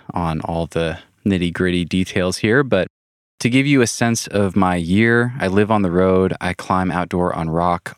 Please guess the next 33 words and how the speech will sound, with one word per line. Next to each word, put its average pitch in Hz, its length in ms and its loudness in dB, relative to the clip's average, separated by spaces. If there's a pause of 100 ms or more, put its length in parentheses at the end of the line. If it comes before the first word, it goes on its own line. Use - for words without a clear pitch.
(120)
all 90 280 0
year 85 240 0
round. 98 500 0 (560)
So 90 600 0 (380)
most 110 240 2
of - 40 -2
the 135 80 2
time, 120 240 0
I'm 101 140 0
not 104 260 2
really 98 440 2
in 101 160 2
a 92 60 2
training 101 440 -2
cycle. 143 560 -4 (480)
And 95 200 0
how 107 140 0
I'm 107 100 0
thinking 107 240 -2
about 90 160 -2
structuring 92 460 -2
my 87 160 0
year, 98 580 2
how 92 200 -2
I 87 80 0
have 90 220 -2
been 85 200 -2
for 87 120 -4
the 85 60 -2
last 82 240 -2
couple - 240 -4
of 85 60 -2
years, 85 380 -2